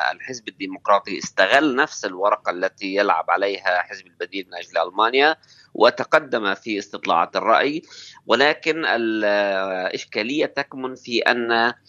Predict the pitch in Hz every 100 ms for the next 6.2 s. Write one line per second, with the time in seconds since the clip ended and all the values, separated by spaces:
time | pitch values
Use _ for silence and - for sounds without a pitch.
0 | - - _ - 95 101 95 - 160 143
1 | 135 113 101 101 131 139 123 110 - 92
2 | 104 101 101 101 95 117 107 - 104 104
3 | 113 110 107 107 107 117 110 107 95 95
4 | 95 98 104 - 98 - 92 80 78 92
5 | 110 107 95 110 101 90 82 92 104 104
6 | -